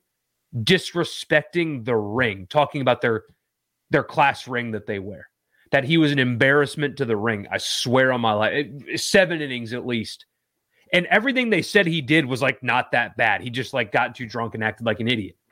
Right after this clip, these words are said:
Not ideal, but, I mean, it, it's not like he committed a crime and they had to bail him out of jail as far as we could hear. But that's what they were talking about. It's a unique place.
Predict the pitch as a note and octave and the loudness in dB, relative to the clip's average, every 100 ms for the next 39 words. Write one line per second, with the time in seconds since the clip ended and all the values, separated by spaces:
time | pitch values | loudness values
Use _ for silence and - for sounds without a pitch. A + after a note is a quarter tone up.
0 | - B3+ F#3+ C#3 F3+ F#3+ A#2 - - _ | 2 4 4 2 0 2 2 -2 -10 _
1 | F#3 - - _ _ _ _ _ _ _ | 0 0 -6 _ _ _ _ _ _ _
2 | _ _ - D#3+ - E3 E3+ - G#3 F#3+ | _ _ -4 -4 -2 0 2 4 4 2
3 | - F#3 E3 D#3+ D3+ C3 - - E3 D#3+ | 0 -2 2 2 2 -2 -4 0 2 2
4 | C#3+ C3 A#2 C#3+ D3 C#3+ B2 G#2 B2 C#3+ | 0 -4 -2 0 0 0 0 0 2 4
5 | G#2 G#2+ C3 A2 G#2 A#2+ A#2 G2 G#2 G#2+ | 2 -2 0 0 2 0 0 0 2 2
6 | - _ _ _ - - _ _ _ _ | 2 _ _ _ -20 -20 _ _ _ _
7 | _ C#3 B2 - C#3+ D3 E3 C3+ B2 C#3+ | _ 2 2 0 0 0 0 -2 -2 0
8 | A#2 A2+ F#2+ F#2+ - _ _ _ _ _ | -2 -2 -10 -16 -20 _ _ _ _ _
9 | _ _ - D#3+ D3+ C#3 B2+ C#3+ - D3 | _ _ -2 2 2 0 0 -2 2 2
10 | B2 - - | 2 0 -10